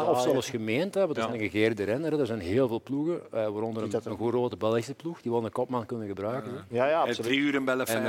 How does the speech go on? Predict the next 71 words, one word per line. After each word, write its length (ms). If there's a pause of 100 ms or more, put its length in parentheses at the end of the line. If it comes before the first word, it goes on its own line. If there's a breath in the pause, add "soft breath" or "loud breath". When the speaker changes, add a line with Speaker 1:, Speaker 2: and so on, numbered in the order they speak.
(100)
Speaker 1:
eh, 80
Speaker 4:
gezeten, 200
het 100
is 60
al 140
patat. 400
Speaker 1:
eh, 60
er 60
zijn, 300
er 80
Speaker 4:
Ja, 100
Speaker 1:
zijn, 120
Speaker 4:
het 80 (100)
is 60
ongelooflijk. 720
Speaker 1:
er 60
Speaker 4:
Drie 120
Speaker 1:
zijn, 140
Speaker 4:
uur 100
gezeten 340
Speaker 1:
er 60
zijn 240
er 80
van, 260
eh, 60
allee, 180
de 120
Speaker 4:
Oh. 60
Speaker 1:
grote 260
drieëms 400
aan 160
te 100
noemen, 220
zijn 140
er 60
Speaker 4:
Niet 80
Speaker 1:
geen, 160
Speaker 4:
doen. 100
Speaker 1:
geen 220
vrij. 360 (480 soft breath)
En 120
dan 240
kom 160
je 80
al 160
heel 180
snel 280
bij 120
een 80
Laporte 480
uit, 160
hè, 80
die 160
wel 160
vrij 320
is, 100
hè. 100
Dus 100
Speaker 3:
Ja. 80
Speaker 1:
het 120
is, 100
Speaker 2:
Ja, 60
Speaker 1:
het 100
is 80
Speaker 2:
ja. 60
Speaker 1:
geen, 140
het 160
is 100
geen 200
rocket 280
science. 480